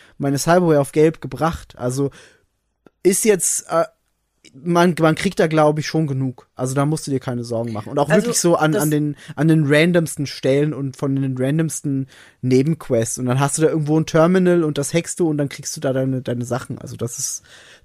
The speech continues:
Speaker 1: das haben sie schon gut angepasst. Ich hab schon wirklich, wirklich viel mehr Crafting bekommen als bei meinem ersten Playthrough.
Speaker 2: Was halt mit dem so ein bisschen auch zusammenhängt, ist die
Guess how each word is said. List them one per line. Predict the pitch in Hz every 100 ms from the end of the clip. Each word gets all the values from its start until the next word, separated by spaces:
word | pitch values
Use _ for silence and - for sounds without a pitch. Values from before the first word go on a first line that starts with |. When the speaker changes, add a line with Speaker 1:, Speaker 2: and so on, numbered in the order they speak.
| _ -
Speaker 1:
das | 160
haben | 180 262
sie | 269
schon | 208
gut | 170 180
angepasst. | 127 113 113 107
Ich | 135
hab | 165
schon | - 180
wirklich, | 185 175 - - _
wirklich | 156 175 175 -
viel | - 180 196
mehr | 156 147 151
Crafting | 151 147 147 - 156
bekommen | 143 - 131 139 143 - - -
als | 135 135
bei | 131
meinem | 120 117
ersten | 98 101 107
Playthrough. | - 104 - 120 - _ - - - _ _ _ _ _ -
Speaker 2:
Was | 180 202 220
halt | 214 208 202 - _ _ _
mit | - 185
dem | 202 214
so | 220
ein |
bisschen | 196 196
auch | -
zusammenhängt, | - 170 170 190 226 240 240 240 _ _ _ _
ist | 196 190 180 - - - _ _ _ _ -
die | 190 196 185 175 160 -